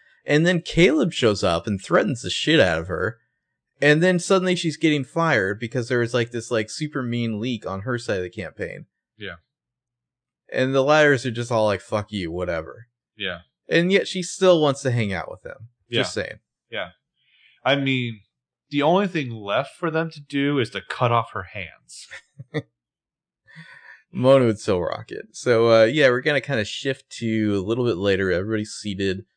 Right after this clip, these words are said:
Speaker 1: Uh, the liars are all on one side of the couch, obviously, and everybody else is on the other. And, uh,
Speaker 2: Including the mysterious and mysteriously hot redhead.
Speaker 1: Mm-hmm. Ashley and Hannah are kind of in the middle. Ashley's running the show here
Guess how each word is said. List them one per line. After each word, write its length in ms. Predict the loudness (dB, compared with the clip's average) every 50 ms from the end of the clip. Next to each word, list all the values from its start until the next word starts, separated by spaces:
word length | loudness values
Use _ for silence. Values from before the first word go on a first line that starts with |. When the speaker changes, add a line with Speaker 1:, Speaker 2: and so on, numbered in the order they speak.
| _ _ _ _ _ _ -8
Speaker 1:
Uh, 200 | -6 -4 -4 -4
the 120 | -2 -2
liars 400 | -2 0 2 4 4 2 2 0
are 120 | -2 0 0
all 160 | 2 2 0
on 160 | 0 -2 -4
one 180 | -6 -8 -8 -8
side 160 | -8 -8 -8
of 60 | -8
the 40 | -10
couch, 340 | -12 -12 -12 -10 -10 -12 -12 -14
obviously, 640 | -12 -10 -8 -8 -8 -10 -12 -12 -10 -10 -8 -8 -6
and 80 | -8
everybody 300 | -8 -8 -8 -8 -6 -6 -6
else 200 | -6 -8 -10 -12
is 100 | -12 -12
on 140 | -10 -10 -10
the 100 | -10 -10
other. 320 | -8 -8 -8 -8 -8 -10 _ _ _ _ _ _ _ _ _ _ _ _ _ _ _ _ -12
And, 420 | -8 -6 -6 -6 -6 -8 -8 -6 -4
uh, 260 | -2 -2 0 0 0
Speaker 2:
Including 440 | 0 2 2 2 2 2 2 0 -2
the 80 | -6 -8
mysterious 640 | -8 -10 -12 -10 -6 -6 -4 -4 -6 -8 -10 -14 -16
and 80 | -18
mysteriously 520 | -18 -18 -16 -14 -12 -12 -12 -12 -14 -18 -14
hot 200 | -12 -12 -12 -10
redhead. 320 | -10 -12 -10 -10 -12 -14 -14 _ _ _ -8
Speaker 1:
Mm-hmm. 380 | -4 -4 -4 -2 -4 -4 -4 -6 -8 -12 _ _ _ _ _ _ _ _ _ -4
Ashley 320 | 0 0 0 0 0 -2 -2
and 100 | -2 -2
Hannah 360 | -2 -2 -2 -2 0 0 0 0 -2
are 60 | -2
kind 200 | -2 -4 -4 -4
of 80 | -4
in 80 | -6 -6
the 80 | -6 -6
middle. 520 | -4 -4 -4 -4 -2 -2 -4 -4 -6 -8 _ _ _ _ _ _ _ _ -10
Ashley's 420 | -6 -4 -4 -4 -4 -6 -8 -6 -4
running 320 | -2 0 2 2 2 0
the 80 | -2 -4
show 380 | -4 -2 0 0 2 2 0
here 460 | 0 -2 -2 -2 0 -2 -2 -4 -6